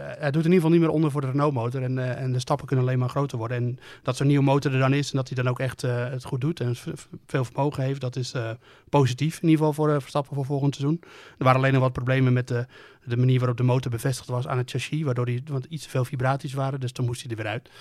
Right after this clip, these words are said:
Maar goed, dat zijn kleine dingetjes, die kunnen ze gewoon wel oplossen. Dus waarschijnlijk zit hij er, eh, volgende week in Japan, wat natuurlijk de thuisrace is van Honda, zal hij er wel weer in zitten, want dan, eh, moet het gebeuren.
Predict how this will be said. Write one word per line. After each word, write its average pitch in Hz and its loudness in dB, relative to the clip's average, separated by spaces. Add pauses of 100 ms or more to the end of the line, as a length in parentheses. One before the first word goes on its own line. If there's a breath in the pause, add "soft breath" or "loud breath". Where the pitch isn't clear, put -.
(200 loud breath)
Maar - -4
goed, 113 -2
dat 104 -4
zijn 110 -2
kleine 104 -2
dingetjes, 107 -6
die 113 -6
kunnen 110 -2
ze 120 -6
gewoon 117 -6
wel 110 -8
oplossen. 120 -10
Dus 120 -6
waarschijnlijk 127 0
zit 131 -4
hij 123 -4
er, 123 -2
eh, 120 -4
volgende 131 0
week 127 -2
in 127 -4
Japan, 135 0
wat 143 -2
natuurlijk 123 -2
de - -14
thuisrace 131 2
is 143 -2
van 135 -2
Honda, 135 0 (360 loud breath)
zal - -2
hij 143 2
er 131 2
wel 127 2
weer 127 0
in 135 0
zitten, 120 -4
want 117 -4
dan, 120 -2
eh, 123 -2
moet 123 -2
het - -10
gebeuren. 117 -2